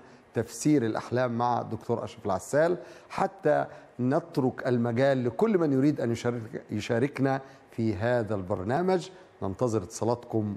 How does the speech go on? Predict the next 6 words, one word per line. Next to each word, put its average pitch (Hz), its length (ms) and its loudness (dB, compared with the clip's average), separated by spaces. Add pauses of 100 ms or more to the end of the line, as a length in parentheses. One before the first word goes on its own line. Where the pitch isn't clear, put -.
(160)
وتواصلكم، 120 920 0 (400)
وكما 127 360 -2
تعودنا 139 680 0 (240)
نمهد 139 420 0
الأرواح 117 560 0
والقلوب 113 540 2